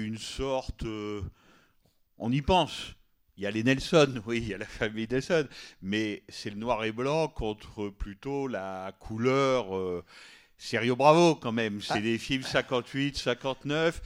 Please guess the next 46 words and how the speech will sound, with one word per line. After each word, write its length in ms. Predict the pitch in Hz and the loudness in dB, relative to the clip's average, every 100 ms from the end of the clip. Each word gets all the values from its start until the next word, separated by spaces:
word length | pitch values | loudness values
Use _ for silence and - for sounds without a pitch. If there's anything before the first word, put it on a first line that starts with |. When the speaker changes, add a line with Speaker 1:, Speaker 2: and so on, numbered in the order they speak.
| - - | -14 -4
Speaker 1:
l'histoire 420 | 131 151 - 180 | -2 -2 4 4
du 80 | 165 | 4
western 580 | 151 151 - 170 165 151 | 0 -2 4 8 8 6
et 60 | |
de 100 | 135 | 2
la 100 | 131 | 4
bouteille, 680 | 123 123 131 180 190 170 120 104 - - - - _ _ | 2 2 4 8 8 6 4 2 -10 -20 -20 -20 _ _
voilà, 380 | 117 151 160 123 | -4 0 2 0
c'est, 720 | - 127 123 123 123 120 110 - - - | 0 2 4 2 0 0 -2 -10 -20 -20
c'est 240 | - - 143 | -12 0 2
des 100 | 143 | 2
huis 200 | 170 190 | 0 -2
clos, 320 | - 214 180 | 2 2 2
c'est-à-dire 400 | - 123 120 127 | 0 -6 -6 -4
qu'il 320 | 139 131 123 | 2 2 4
y 80 | 143 | 2
a 40 | |
le 120 | 147 156 | 4 4
côté, 640 | 175 156 - 170 143 113 - - - | 2 0 2 4 4 2 -4 -20 -8
pendant 160 | 104 107 | -8 -4
toute 240 | 175 170 | -6 -2
la 80 | 143 | -4
première 420 | - 123 120 117 | -2 -4 -2 -4
partie 340 | - 104 - | -6 -6 -6
du 160 | 110 113 | -6 -4
film, 380 | - 135 117 98 - | -4 -2 -2 -2 2
en 140 | 165 | 2
fait, 440 | - - 139 - - - _ - | 2 4 4 2 -16 -20 _ -6
huis 280 | 110 151 135 | -2 -2 -4
clos 300 | - 139 117 | -8 -8 -4
urbain, 560 | 104 98 95 131 262 - | -2 -2 4 4 4 -2
même 240 | 113 92 90 | -6 -4 -6
si 160 | - | -12
c'est 180 | 85 - | -14 -12
une 120 | 80 80 | -12 -10
toute 220 | - 117 | -10 -2
petite 380 | - - 101 107 | 0 0 -6 2
ville, 320 | 214 254 139 - - - - _ | 2 2 -2 -12 -18 -20 -20 _
au 120 | - 127 | 4 4
milieu 480 | 131 131 131 190 | 6 2 2 2
des 200 | 190 139 | 4 4
montagnes 520 | 120 123 113 180 185 156 | 4 0 0 0 2 2
majestueuses, 1200 | 117 113 123 117 101 113 - - 131 185 214 147 | 2 4 2 0 -2 -4 -4 -8 0 4 4 4
et 100 | 110 | 0
puis 200 | - 147 | 4 4
les, 240 | 123 104 | 4 2